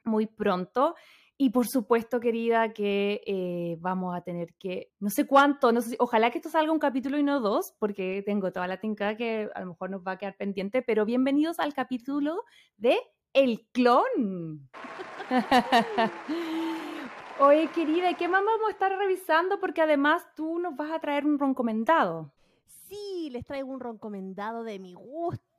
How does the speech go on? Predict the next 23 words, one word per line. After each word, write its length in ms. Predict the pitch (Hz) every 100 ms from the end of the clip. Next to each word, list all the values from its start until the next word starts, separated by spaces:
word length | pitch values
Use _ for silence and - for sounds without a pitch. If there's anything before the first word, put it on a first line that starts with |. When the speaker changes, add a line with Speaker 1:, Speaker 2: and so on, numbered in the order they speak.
| 311 -
Speaker 2:
favorito 1080 | - 247 233 247 247 302 285 _ 226 240 -
y 240 | 220 214
es, 300 | 220 226 226 -
eh, 240 | 202 196 -
una 320 | 254 285 294
serie 600 | - 359 294 202 196 220
de 160 | 190 190
H 300 | 208 247 - 254
B 180 | 277
O 80 | 285
Max 460 | 269 190 175 _ _
que 80 | 165
se 180 | - 175
llama 400 | 165 165 196 233 220 190 180
Julia, 520 | 254 196 165 160 190 403 _ _ _ _ _
Speaker 1:
Ujú. 100 | 240
Speaker 2:
eh, 400 | 247 262 302 -
y 160 | 233 233
está 300 | 226 - 311
basada 640 | 330 302 - 294 294 302 302 -
en 380 | 240 254 254 247
la 240 | 233 226
historia 920 | 226 220 - _ 330 349 226 170 190